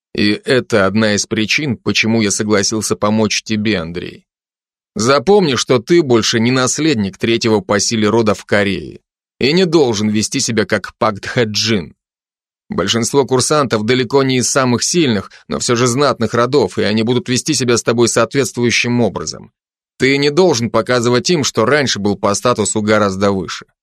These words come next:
На собственном примере знаю, насколько это может быть тяжело, но это одно из условий твоей легализации в форпосте,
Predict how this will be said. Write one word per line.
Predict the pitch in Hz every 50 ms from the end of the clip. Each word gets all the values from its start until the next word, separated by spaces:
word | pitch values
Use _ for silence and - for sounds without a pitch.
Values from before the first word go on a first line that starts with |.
| _ _ _ _ _ -
На | 107 117 131 139
собственном | - - 202 190 - - - 175 170 160 127
примере | - 165 185 196 185 170 135 113 101 101
знаю, | 98 95 107 104 98 95 90 87 87 - _ _ _ _ _ _
насколько | - 98 101 98 98 - - - 143 123 101 117
это | 110 - 107 101
может | 101 101 98 101 95
быть | 95 95 95 92 _
тяжело, | - 104 95 90 92 92 85 76 62 - - _ _ _ -
но | 113 113 123 123 123 117 110 - - _ _ _ _ _ -
это | - 113 107 - 113 107 101
одно | 104 104 113 110 107 107
из | 101 104
условий | 110 104 - 120 123 120 110 101
твоей | 95 - 101 104 104 107 107
легализации | 110 113 107 107 113 110 110 104 110 - 98 - - - 107
в | 98 -
форпосте, | - - 107 107 107 _ - 113 98 90 - - - - - -